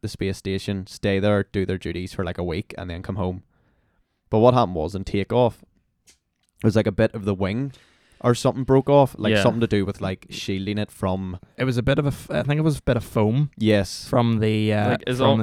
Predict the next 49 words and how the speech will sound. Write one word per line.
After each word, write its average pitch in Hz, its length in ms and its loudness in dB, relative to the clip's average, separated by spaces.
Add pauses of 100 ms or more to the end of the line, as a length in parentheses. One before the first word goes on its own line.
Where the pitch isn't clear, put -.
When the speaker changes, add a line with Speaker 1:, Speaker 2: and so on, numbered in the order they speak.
Speaker 3:
the 107 60 -4 (140)
Speaker 2:
it 123 100 0
almost 147 260 2
looked 117 140 2
like 101 140 2
insulation 104 580 0
<laughs> - 20 8
or 156 60 6
something, 156 340 -2
like 110 240 0 (380)
Speaker 3:
Yeah, 147 240 8
no, 151 160 4
it 151 200 6
was 147 100 4
a 156 40 2
bit 190 120 8
of 185 60 4
foam 131 460 4 (180)
from 113 680 2 (560)
the 110 680 0 (120)
external 120 400 0
tank 120 260 0
Speaker 1:
Yes. 104 480 0
Speaker 2:
Yeah. 131 180 2
Speaker 3:
that, 113 160 6
like, 110 160 2
flew 127 300 4
off 113 300 6
and 120 120 -4
hit 113 200 0
it, - 160 2 (140)
but 127 140 4
at 123 100 0
that 127 200 2
speed. 113 540 -2 (420)
Speaker 1:
And 110 120 -2
it 110 100 2
had 113 120 2
something 123 280 -2
to 120 80 -2
do 101 260 0
with 98 180 -4
the 98 100 -4
re-entry. 95 640 -4 (200)
Speaker 3:
Yeah, 123 240 4
it 113 40 2
Speaker 1:
That 110 80 6
Speaker 3:
w-, 98 200 2
it, 131 120 -4